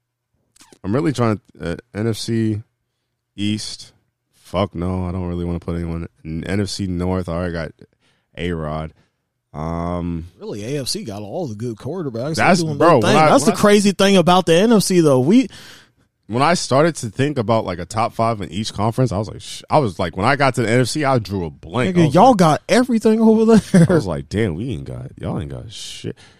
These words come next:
Speaker 2: Really ain't got shit over here.
Speaker 1: My third, my third, as far as they was always themselves. Actually, no, I'm tripping. Geno. Geno would be my third. Geno played phenomenal. He just ran into a good-ass forty-niners team.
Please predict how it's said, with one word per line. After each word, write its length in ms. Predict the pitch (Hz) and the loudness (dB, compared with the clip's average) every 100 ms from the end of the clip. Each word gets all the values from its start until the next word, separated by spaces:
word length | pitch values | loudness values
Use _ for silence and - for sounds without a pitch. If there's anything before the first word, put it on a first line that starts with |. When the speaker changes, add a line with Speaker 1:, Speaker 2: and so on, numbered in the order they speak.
| _ | _
Speaker 2:
Really 240 | - 196 90 | -8 -6 -6
ain't 120 | 87 | -6
got 160 | 67 - | -8 -8
shit 220 | - - | -8 -4
over 220 | 156 117 110 | -2 0 -2
here. 180 | 110 - | -6 -2
Speaker 1:
My 200 | 123 233 | 0 2
third, 420 | 165 202 233 - | 2 4 4 0
my 180 | 139 175 | -6 -6
third, 260 | - 226 202 | -2 -2 -2
as 100 | - | -4
far 240 | 208 180 | 0 2
as 160 | 139 98 | 2 -4
they 220 | 92 110 113 | -6 -2 0
was 160 | 98 | -2
always 400 | - 113 139 127 | -2 2 4 4
themselves. 800 | 98 117 110 - 113 76 - - - _ _ _ _ _ _ - | 4 2 2 0 -2 -2 -8 -18 -20 _ _ _ _ _ _ -2
Actually, 300 | 339 - 294 | -2 -2 -6
no, 280 | 294 139 - | -4 -4 -4
I'm 120 | 240 294 | -6 -6
tripping. 460 | - 302 - 78 - | 0 0 0 -6 -8
Geno. 460 | 104 190 - 82 85 - - _ _ 92 | -2 0 2 0 -6 -16 -20 _ _ -4
Geno 320 | 107 160 151 | 2 4 4
would 140 | 139 | 2
be 80 | 117 | 2
my 140 | 117 113 | 0 0
third. 360 | 101 95 104 - _ | 0 -2 -2 -10 _
Geno 240 | 95 104 | -2 -2
played 240 | 95 95 90 | 0 0 0
phenomenal. 540 | 87 80 80 82 87 _ _ _ _ | -4 -6 -6 -8 -10 _ _ _ _
He 80 | |
just 160 | 80 92 | -10 -6
ran 160 | 87 85 | -2 -2
into 160 | 82 | -2
a 60 | 80 | -6
good-ass 480 | 76 85 80 80 85 | -4 -4 -4 -4 -6
forty-niners 520 | - 80 76 76 73 | -4 -4 -4 -8 -8
team. 180 | 78 76 | -10 -12